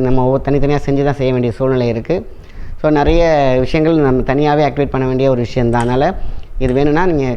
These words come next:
கண்டிப்பா கொஞ்சம் பொறுமையோடு கொஞ்சம் வெயிட் பண்ணீங்கன்னா உங்களுக்கு வீடு வந்து சேரும். இது உங்களுக்கு நீங்களே செஞ்சுக்கணும்னு கேட்டிங்கன்னா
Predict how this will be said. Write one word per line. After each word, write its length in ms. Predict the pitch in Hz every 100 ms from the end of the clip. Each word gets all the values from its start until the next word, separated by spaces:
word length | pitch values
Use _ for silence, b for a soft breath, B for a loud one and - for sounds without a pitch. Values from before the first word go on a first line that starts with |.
| -
கண்டிப்பா 320 | 123 135 147 135 127
கொஞ்சம் 220 | 131 131
பொறுமையோடு 420 | 135 143 147 175 - - 143
கொஞ்சம் 280 | 185 - 156
வெயிட் 140 | 156
பண்ணீங்கன்னா 280 | 151 151 175 139
உங்களுக்கு 320 | 135 131 127
வீடு 140 | 139 131
வந்து 120 | 123 -
சேரும். 260 | 127 180 - - B B B B B - - - - 151
இது 80 | 151
உங்களுக்கு 320 | 147 143 135 139 131 127 95 - -
நீங்களே 300 | 151 196 220 190
செஞ்சுக்கணும்னு 380 | 160 160 160
கேட்டிங்கன்னா 340 | 143 135 156